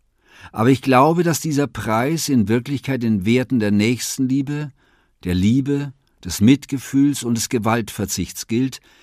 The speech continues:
die ich gemäß den Lehren des Buddha und der großen Weisen Indiens und Tibets zu praktizieren versuche.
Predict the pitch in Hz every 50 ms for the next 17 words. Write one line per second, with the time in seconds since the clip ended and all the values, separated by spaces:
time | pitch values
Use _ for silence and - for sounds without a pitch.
0 | _ - - - _ _ 131 135 131 123 - 135 120 110 110 123 139 160 147 -
1 | - 147 127 117 104 117 131 135 131 139 123 113 107 - - - - 135 139 135
2 | 143 143 147 135 117 117 107 - - - - 104 98 87 98 87 110 131 151 139
3 | - 139 123 107 95 98 101 110 113 98 110 113 - 143 127 139 151 147 139 131
4 | 120 107 - 104 101 98 - - 117 120 113 117 117 107 - - - - 113 98
5 | - - 110 - - - 110 - - - 127 117 95 87 - 82 80 73 85 85
6 | 76 - - 73 73 80